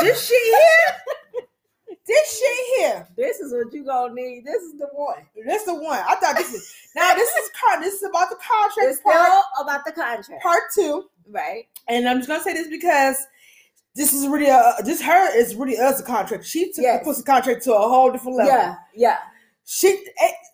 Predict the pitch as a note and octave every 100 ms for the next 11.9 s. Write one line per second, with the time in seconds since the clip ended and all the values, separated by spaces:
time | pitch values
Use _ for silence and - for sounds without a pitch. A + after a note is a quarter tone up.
0 | _ _ G#3+ - - _ _ _ _ _
1 | _ _ _ _ A3 B4+ - F#3+ C4+ B3
2 | - E4+ F4+ G4 G#4+ A4+ A4 G#4+ G#4+ G#3
3 | D#4+ G#4+ F#4+ D#4+ - - C#4 A#3+ D#4+ F4
4 | E4+ D4+ - B3+ G#3+ C#4+ C4 A3 - -
5 | C#4+ E4+ A#4 D4 - - C4 A#3+ A#3+ D#3
6 | - _ G#3+ F#4 E4+ F4 C#4+ C4+ - C#4+
7 | C#4 D#4 C4 B3 A4 A4+ D4 A#3 E4 A#3+
8 | - A3+ G3 G3 - F4+ E4+ A3+ F#3 -
9 | _ - F4+ C4+ - D#4 C4+ - D#4+ D#4+
10 | A3+ B3 B3 - D#4 F#4 D4+ E4+ F#4+ F#4+
11 | F#4+ F4 F4 G4 F4+ D#4 D4+ D4+